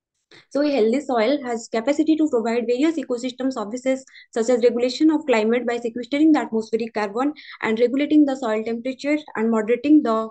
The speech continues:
water holding capacity of the soil, just making the s-, uh, system sustainable in long run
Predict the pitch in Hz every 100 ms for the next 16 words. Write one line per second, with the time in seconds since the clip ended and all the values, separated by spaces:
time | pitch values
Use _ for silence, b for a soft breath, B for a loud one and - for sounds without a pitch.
0 | - 220 208 208 262 262 - 226 220 214
1 | 226 208 220 262 269 233 208 220 220 240
2 | 220 220 B B - 240 269 262 240 277
3 | 302 294 285 - 220 208 214 247 262 254
4 | 247 - 220 220 262 254 294 269 233 214
5 | 262 277 330